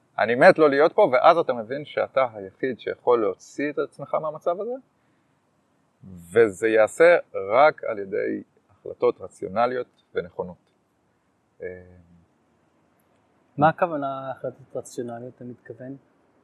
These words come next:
Speaker 2: הרי כאילו, כן, מה אתה מתכוון?
Speaker 1: אני מתכוון ש- יש לנו נטייה שאנחנו מפחדים לכווץ את השרירים ולהחזיק הרבה יותר חזק.
Speaker 2: נכון.
Speaker 1: אה, אבל זה מקרב את הנפילה.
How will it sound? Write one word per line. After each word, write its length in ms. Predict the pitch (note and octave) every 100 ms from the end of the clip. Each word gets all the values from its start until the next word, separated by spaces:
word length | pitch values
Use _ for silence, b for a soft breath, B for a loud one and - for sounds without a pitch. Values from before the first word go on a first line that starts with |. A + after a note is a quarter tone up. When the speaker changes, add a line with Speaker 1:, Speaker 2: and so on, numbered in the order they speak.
| _ _ _ _ _ _
Speaker 2:
הרי 240 | C3 C3+ A#2+
כאילו, 560 | D#3 D3+ C#3+ C#3 C3+ - _ _
כן, 200 | D#3 B2+
מה 140 | C3 D3
אתה 200 | - C3+
מתכוון? 440 | C3+ _ A#2 B2 B2+ _ _ _ _ _ _ _ _ _
Speaker 1:
אני 160 | A2+ A2+
מתכוון 560 | A2+ - A#2 C3 C#3 C3+
ש- 200 | - C3 A#2+ A#2 A2 G#2+ G#2 - _ _ _ _ _
יש 180 | B2 -
לנו 140 | B2
נטייה 800 | A#2 G#2+ - A2 A2 G#2+ G#2+ G#2 G2+ _
שאנחנו 280 | - -
מפחדים 400 | G2 F#2+ G2+ G#2
לכווץ 360 | F#2+ G2+ G2 -
את 40 | -
השרירים 360 | - G2 A2 A2
ולהחזיק 380 | G#2+ F#2 G#2 G#2
הרבה 140 | G2+
יותר 120 | G#2+ G#2+
חזק. 280 | G2+ A#2 - -
Speaker 2:
נכון. 320 | A#2+ B2 A#2+ - _ _ _ _ _ _ -
Speaker 1:
אה, 380 | F#2+ G2 F#2+ F#2 F#2 F#2+
אבל 180 | A2+ G#2
זה 120 | G2
מקרב 320 | G#2 - A2 G#2
את 60 |
הנפילה. 300 | G#2+ G#2 G#2